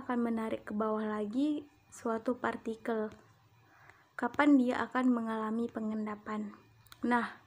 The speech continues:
itu tadi yang dikenal sebagai, eh, Froude number. Kalau untuk menjelaskan transportasi sedimen di lapangan, eh, lebih banyak menggunakan pada saluran yang terbuka. Sedangkan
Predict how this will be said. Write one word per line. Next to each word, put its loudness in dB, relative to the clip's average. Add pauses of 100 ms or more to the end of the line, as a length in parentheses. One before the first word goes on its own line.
(580)
itu 2
tadi 2
yang 4
dikenal -4
sebagai, -2 (460)
eh, 0 (140)
Froude 2
number. 0 (100)
Kalau -2 (140)
untuk -4 (400)
menjelaskan -2
transportasi -4
sedimen 2
di -2
lapangan, 0 (480)
eh, 0
lebih -2
banyak 0
menggunakan 0
pada -2
saluran -2
yang -4
terbuka. -6
Sedangkan -4